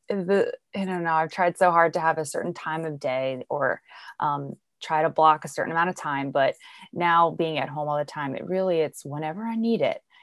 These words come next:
You know, maybe it's ten minutes at lunch or an afternoon time, but checking in for mental health with a little meditation, um, just taking a deep breath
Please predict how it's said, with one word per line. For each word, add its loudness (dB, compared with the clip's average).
You -4
know, 2
maybe 2
it's -4
ten 2
minutes 2
at 6
lunch 0
or 0
an -2
afternoon 2
time, -6
but -2
checking -8
in -6
for -6
mental -4
health 2
with -4
a 2
little 4
meditation, -2
um, 0
just -18
taking 0
a -2
deep -4
breath 4